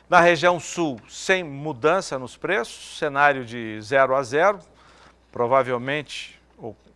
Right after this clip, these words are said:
com toda, quase toda certeza, poucos negócios realizados, como disse a Tainá.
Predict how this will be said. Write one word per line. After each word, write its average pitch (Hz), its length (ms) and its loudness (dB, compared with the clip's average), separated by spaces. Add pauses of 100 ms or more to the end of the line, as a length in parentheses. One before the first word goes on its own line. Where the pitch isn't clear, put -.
com 113 140 -18
toda, 117 640 -2
quase 127 320 0
toda 123 300 -4
certeza, 175 720 2 (500)
poucos 160 320 2
negócios 147 640 2
realizados, 123 760 2 (300)
como 139 200 -10
disse 120 300 -6
a 127 60 0
Tainá. 117 460 0